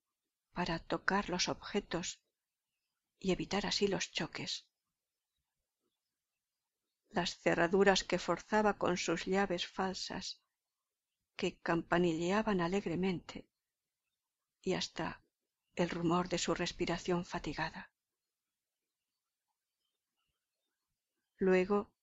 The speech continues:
la lucha empeñada entre el asaltante y el asaltado, una desigual pelea en la que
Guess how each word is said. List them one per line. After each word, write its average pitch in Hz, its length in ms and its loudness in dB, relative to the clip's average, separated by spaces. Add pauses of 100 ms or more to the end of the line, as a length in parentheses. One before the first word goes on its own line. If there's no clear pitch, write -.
(600)
la 185 160 6
lucha 208 380 6
empeñada 185 580 8
entre 175 240 4
el 175 80 6
asaltante 170 800 2
y 180 100 0
el 175 60 4
asaltado, 175 760 0 (1700)
una 208 240 4
desigual 196 540 4
pelea 214 500 -2 (560)
en 185 200 2
la 180 200 2
que - 300 -2